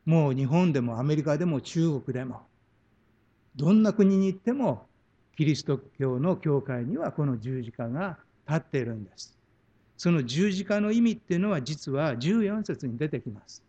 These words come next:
十四節の中ほどに、えー、「私たちがあがなわれた神のものとされ」というですね、言葉があります。私たちが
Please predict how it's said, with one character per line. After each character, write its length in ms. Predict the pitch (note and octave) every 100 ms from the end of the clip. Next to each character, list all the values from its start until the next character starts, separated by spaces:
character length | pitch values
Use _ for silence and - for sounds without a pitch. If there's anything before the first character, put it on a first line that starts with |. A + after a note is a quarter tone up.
| _ _ _ _ _ _
十 240 | C3 G3+
四 180 | G3+ G#3
節 260 | - D3 D3+
の 300 | D3 F#3 E3
中 300 | C3 D3 F3
ほ 140 | D#3+
ど 120 | D#3 D#3
に、 280 | F#3 A#3 - _ _ _ _ _ _ _ -
え 20 |
ー、 160 | A#2 A2+
「私 360 | B2 D3+ A3 G#3+
た 120 | F3
ち 140 | D#3
が 240 | C3+ B2 B2+
あ 100 | D3+
が 180 | D#3+ G#3+
な 160 | A3+ A#3
わ 140 | A#3
れ 100 | G3+
た 200 | - B2+
神 320 | - G3+ A3+
の 100 | F#3
も 160 | C#3+ C#3
の 120 | C#3+
と 140 | C3 B2+
さ 180 | - C3+
れ」 200 | E3+ - _ _ _ _ _ _ -
と 60 |
い 120 | C#3+
う 40 | A#2
で 100 | G#2+
す 120 | -
ね、 240 | G3 A3+ - _ -
言 220 | D3 D#3
葉 140 | C3+ A2+
が 200 | A2+ F#2+ _ _ _ _ -
あ 120 | C#3
り 100 | C#3
ま 140 | B2
す。 240 | G#2+ - - _ _ _ _ _ _ _ _ _ _ _ _ _ _ _ -
私 340 | C#3 G#3 G#3+
た 120 | F#3+
ち 100 | D#3
が 260 | C3 B2 -